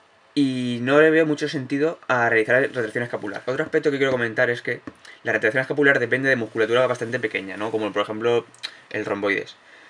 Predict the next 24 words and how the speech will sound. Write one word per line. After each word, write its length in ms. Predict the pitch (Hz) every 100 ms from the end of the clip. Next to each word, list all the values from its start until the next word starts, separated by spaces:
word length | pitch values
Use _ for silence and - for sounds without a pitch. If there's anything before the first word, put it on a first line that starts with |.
| - _ 117
Eh, 260 | 117 110 110
cuando 160 | 113
realizamos 400 | 110 110 113 135
un 60 | 151
levantamiento 420 | 147 139 131 120
muy 160 | 110 123
pesado 320 | 139 147 120
en 100 | 101
peso 200 | 110 139
muerto, 380 | 127 123 117 - 113
no 220 | 120 131
le 60 |
podemos 320 | 143 131 131 127
pedir 220 | 123 123
al 80 | 120
romboides 540 | 110 113 117 113 - - _
que 100 | -
mantenga 360 | 110 104 120 123
nuestras 280 | 123 113 110
escápulas 400 | 123 143 120 117
retraídas, 500 | 139 - 123 101 - - - - _
porque 240 | 110 110
por 220 | 110 110 104
la 240 | 101